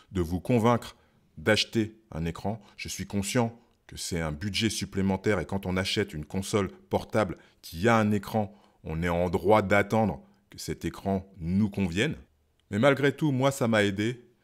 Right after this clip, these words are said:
et peut-être que ça va intéresser certains d'entre vous.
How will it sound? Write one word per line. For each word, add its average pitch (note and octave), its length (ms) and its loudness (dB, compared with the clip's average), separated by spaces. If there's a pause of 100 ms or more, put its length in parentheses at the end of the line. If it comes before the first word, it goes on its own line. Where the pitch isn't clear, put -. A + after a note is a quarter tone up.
(200)
et F2 80 -10
peut-être A#2 480 -2
que G2 100 -8
ça F#2+ 180 -6
va F#2+ 120 -2
intéresser F#2+ 480 -4
certains G2+ 320 -4
d'entre F#2 260 -4
vous. D2+ 180 -6